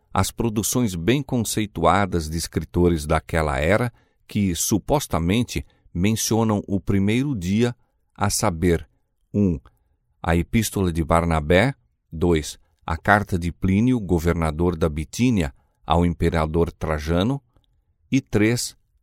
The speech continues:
a Epístola de Inácio. Esses são todos os escritos datados da primeira metade do segundo século, época tardia o suficiente para abranger a declaração de Mosheim,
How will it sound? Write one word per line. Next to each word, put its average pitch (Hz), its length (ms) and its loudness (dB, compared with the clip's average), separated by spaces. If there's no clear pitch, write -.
a 95 100 2
Epístola 101 680 0
de 92 280 -2
Inácio. 82 640 -2
Esses 165 380 2
são 139 260 0
todos 165 440 0
os 139 120 -2
escritos 113 600 -4
datados 92 560 0
da 85 140 0
primeira 95 480 0
metade 92 560 0
do 78 180 -6
segundo 85 460 -2
século, 80 600 0
época 110 420 0
tardia 92 640 -2
o 101 80 -4
suficiente 95 840 -4
para 82 260 0
abranger 80 480 0
a 87 60 0
declaração 78 680 -4
de 73 120 -8
Mosheim, 104 500 0